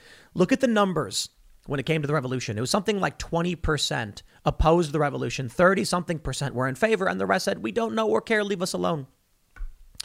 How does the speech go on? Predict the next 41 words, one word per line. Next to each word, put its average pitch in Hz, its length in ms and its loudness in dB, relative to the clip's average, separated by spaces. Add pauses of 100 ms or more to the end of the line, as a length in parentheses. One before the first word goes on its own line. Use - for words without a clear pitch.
(280)
And 190 80 -2
the 180 40 6
revolution 143 340 2
happened. 127 360 -8 (640)
Something 226 200 6
like 170 160 4
that. 131 340 -4
It 240 180 4
might 277 80 6
have 262 100 6
been, 240 80 2
like, 185 160 -2
thirty-eight 170 520 0
percent, 165 440 -2
like, 160 100 2
it 160 40 -4
was 156 80 0
a 147 40 0
high 139 140 -2
percentage. 143 440 -6 (920)
So 180 180 10
how, 190 260 6
what, 208 280 6
what 208 200 2
percentage 208 380 4
of 143 120 -4
anti-woke 165 720 2
do 143 80 0
you 139 120 0
need 139 340 -2 (500)
before 160 420 6
there 156 220 4
is 151 140 2
substantial 139 920 -2 (560)
revolt 139 720 4 (420)
from 147 260 2
the 139 120 0
anti-woke 127 440 -2
in 123 60 -4
this 113 120 -6
country? 107 380 -6